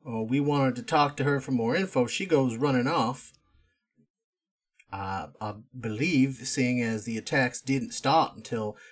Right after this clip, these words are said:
after she had come to town, that adds up to some suspicion. Now, if, if you would prefer that we let the only lead that's,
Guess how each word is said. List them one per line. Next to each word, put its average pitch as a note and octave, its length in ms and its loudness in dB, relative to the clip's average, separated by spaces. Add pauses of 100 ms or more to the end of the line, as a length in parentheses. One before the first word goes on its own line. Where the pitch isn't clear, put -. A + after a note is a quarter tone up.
(120)
after A2+ 340 -2
she C3 220 0
had A2+ 120 -2
come A#2 220 0
to G#2+ 80 -4
town, D#3 480 0 (220)
that E3 180 2
adds D#3+ 240 6
up C#3+ 160 2
to C#3 100 -4
some C#3 220 -2
suspicion. G3 560 2 (600)
Now, A2+ 240 -4
if, - 340 -14
if - 260 -10
you B2+ 240 0
would C#3 120 2
prefer F#3+ 420 4
that D#3+ 220 4
we D#3+ 100 2
let D#3+ 300 4
the D3 140 4
only D3 240 2
lead D3 420 2
that's, B2 320 0